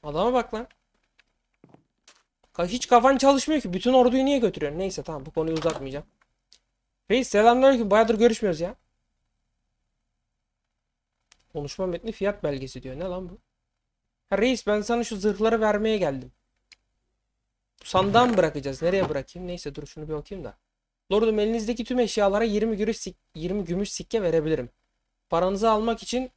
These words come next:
bu belgeyle kraliyet kasasına gidin. Ha. Şunu, şu fiyat belgesini bir ver. Fiyat belgesinde ne yazıyor? Onu okuyamıyoruz biz. Sadece yirmi gümüş sikke yazıyor. Tamam. Aslanım, ben şu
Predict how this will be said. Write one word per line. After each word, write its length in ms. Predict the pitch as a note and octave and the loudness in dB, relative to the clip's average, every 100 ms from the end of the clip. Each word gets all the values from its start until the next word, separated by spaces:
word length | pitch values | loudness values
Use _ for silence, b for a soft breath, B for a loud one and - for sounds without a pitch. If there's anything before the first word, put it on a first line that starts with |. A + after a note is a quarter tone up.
| _ | _
bu 160 | F3 G3 | -6 2
belgeyle 440 | G#3 G3+ G#3 A3+ | 2 2 2 0
kraliyet 440 | A3+ F3 F3 F#3+ F#3 | 2 4 4 4 -2
kasasına 460 | E3+ F3 - E3+ | -4 -6 -6 -6
gidin. 280 | D3+ B2 A2+ _ _ _ _ _ _ _ _ _ _ | -6 -10 -14 _ _ _ _ _ _ _ _ _ _
Ha. 560 | B2+ B2 A2+ A2 G#2 F2 - _ _ _ _ _ _ _ | -14 -12 -12 -14 -18 -20 -20 _ _ _ _ _ _ _
Şunu, 460 | - F3+ F3 D#3 - _ _ _ _ | -16 -10 -10 -12 -16 _ _ _ _
şu 220 | - - | -20 -20
fiyat 320 | - E3+ D#3+ - | -12 -10 -10 -8
belgesini 440 | D3+ D3 - C#3+ | -8 -8 -10 -10
bir 100 | C3+ | -8
ver. 180 | C#3 F#3 | -10 -12
Fiyat 340 | - F#3 F#3 | -6 -6 -2
belgesinde 500 | G3 F#3+ F#3+ F#3 G#3 | -2 -2 -4 -4 -2
ne 60 | G3 | 0
yazıyor? 320 | D#3+ D3 G3+ _ _ _ _ _ _ _ _ _ _ _ _ _ | -2 -4 -12 _ _ _ _ _ _ _ _ _ _ _ _ _
Onu 220 | D3 F3+ F#3+ | -6 -2 -2
okuyamıyoruz 500 | F3+ G3 G3 E3 B2+ | 4 4 4 2 -2
biz. 80 | |
Sadece 340 | - F3 F3 F3 | -2 0 0 -2
yirmi 260 | F3+ G3 | -2 -2
gümüş 240 | F3+ G3 F3 | -4 -6 -6
sikke 320 | - - F3+ | -10 -4 0
yazıyor. 300 | D#3+ B2+ A2+ _ _ _ _ _ _ - - _ _ _ | 0 -2 -14 _ _ _ _ _ _ -20 -20 _ _ _
Tamam. 320 | C3 B2+ A#2 _ _ _ _ _ _ _ _ - - - - - - _ _ _ _ | -8 -8 -10 _ _ _ _ _ _ _ _ -12 -10 -10 -10 -12 -16 _ _ _ _
Aslanım, 480 | D3+ D#3 - G#3+ F3 | -14 -8 -4 -2 0
ben 140 | F#3 | -2
şu 160 | F3+ F#3+ | -2 -6